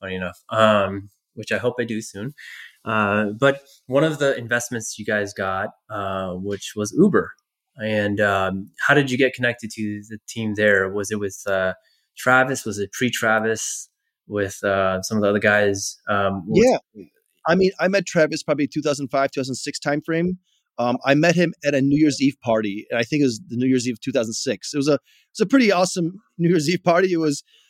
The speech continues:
Speaker 2: uh, me, uh, Nivi Naval from AngelList, um,
Speaker 1: Wow.
Speaker 2: uh, Sean Fanning from Napster, Travis was there, uh, Russ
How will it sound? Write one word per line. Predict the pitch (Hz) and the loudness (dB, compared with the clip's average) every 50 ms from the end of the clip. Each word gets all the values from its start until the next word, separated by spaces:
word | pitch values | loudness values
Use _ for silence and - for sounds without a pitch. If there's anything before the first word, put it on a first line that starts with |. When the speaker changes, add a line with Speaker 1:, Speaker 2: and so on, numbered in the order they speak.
| _ _ - | _ _ -2
Speaker 2:
uh, | 139 135 135 139 | 0 0 0 2
me, | 156 165 185 196 202 208 208 208 208 208 - _ _ _ _ _ _ | 2 2 4 4 4 4 4 2 0 -2 -6 _ _ _ _ _ _
uh, | - 123 120 120 - 135 | -4 -2 -2 -2 -2 0
Nivi | 139 160 185 190 170 202 190 | 2 4 4 4 4 2 0
Naval | 175 170 151 127 160 156 160 160 160 160 156 - | -2 -2 -2 0 2 2 4 4 2 2 0 -2
from | - 147 143 - - | -6 -6 -6 -6 -4
AngelList, | 156 170 175 156 190 185 165 175 175 170 160 - - - - - _ - | -2 0 0 2 2 2 2 2 2 2 0 0 -2 -4 -6 -8 _ -4
um, | 127 123 123 123 123 120 123 123 123 - | -2 0 2 2 4 2 2 0 -2 0
Speaker 1:
Wow. | 110 110 107 101 98 - - | 4 4 4 4 4 0 -4
Speaker 2:
uh, | - 117 113 - 117 - | -6 -4 -4 -4 -4 -4
Sean | - - 175 156 147 170 - - - | -2 0 2 2 4 2 0 -2 -2
Fanning | 165 156 156 165 156 - | -2 -2 -2 -2 -2 -4
from | - 135 135 147 | -2 -2 0 0
Napster, | 160 160 165 170 - - - - - 175 160 147 147 147 143 156 - _ _ _ - | 2 2 2 0 0 -2 -4 -4 0 2 4 4 4 4 2 0 -2 _ _ _ -8
Travis | - - 175 170 175 165 175 170 - 180 | -2 2 2 2 2 2 0 -2 -2 -2
was | 175 165 143 151 156 | -2 -2 -2 0 2
there, | 175 165 160 160 160 156 151 156 151 156 - - _ _ _ - | 2 4 6 6 4 4 4 2 0 -4 -10 -20 _ _ _ -6
uh, | 127 127 131 | -2 -2 0
Russ | 131 135 160 165 165 | 0 2 2 2 4